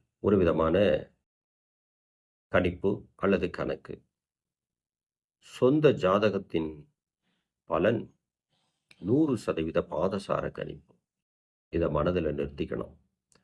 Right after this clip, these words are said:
பொது பலன் பார்க்கக்கூடிய நபர்கள் அனைவருமே, அ,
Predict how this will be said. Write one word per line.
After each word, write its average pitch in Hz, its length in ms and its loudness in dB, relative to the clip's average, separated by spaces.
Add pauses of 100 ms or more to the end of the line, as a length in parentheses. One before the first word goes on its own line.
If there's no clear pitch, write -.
(260)
பொது 85 240 -2
பலன் 87 280 0
பார்க்கக்கூடிய 78 680 -4
நபர்கள் 87 400 -2
அனைவருமே, 87 800 4 (1160)
அ, 69 600 -4